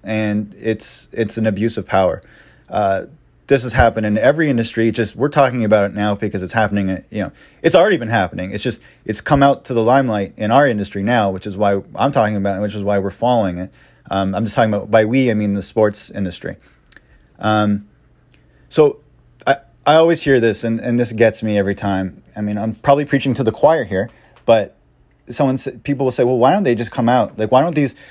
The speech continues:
why don't these women just come out and, and come forward with it?" And I always say, "Well, who said they didn't? Like, who said they didn't come out and, and say something? What, just because you didn't hear it doesn't mean they didn't do it." Um, 'cause, again, we don't know and you don't know.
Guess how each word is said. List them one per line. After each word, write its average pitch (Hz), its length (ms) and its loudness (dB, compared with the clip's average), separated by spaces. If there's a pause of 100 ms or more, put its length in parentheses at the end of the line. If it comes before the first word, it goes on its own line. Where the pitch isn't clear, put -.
(160)
why 123 100 0
don't 170 80 4
these 165 120 2
women 151 180 2
just 131 160 0
come 127 160 -2
out 127 240 4
and, 110 380 -2
and 110 300 -2
come 117 160 -2
forward 135 340 4
with 95 160 -4
it?" - 140 -10 (180)
And 127 280 -2 (320)
I 180 140 6
always 160 180 0
say, 147 140 0
"Well, 151 140 -2
who 180 120 -4
said 185 220 0
they 160 80 0
didn't? 151 320 -4 (600)
Like, 135 220 0 (260)
who 220 140 2
said 226 220 2
they 185 100 4
didn't 185 300 2
come 110 180 -2
out 92 180 -4 (200)
and, 117 200 0
and 117 140 -2
say 110 160 2
something? 95 480 -6 (200)
What, 131 160 4
just 151 160 -2
because 196 360 0
you 196 60 0
didn't 170 260 0
hear 160 220 2
it 117 60 -2
doesn't 131 220 0
mean 131 180 2
they 139 120 2
didn't 117 200 -2
do 139 180 4
it." - 180 -2 (360)
Um, 107 600 0
'cause, 120 220 -6
again, 117 300 -2
we 131 80 0
don't 143 180 0
know 127 200 2
and 147 100 0
you 175 80 2
don't 131 180 0
know. - 200 -8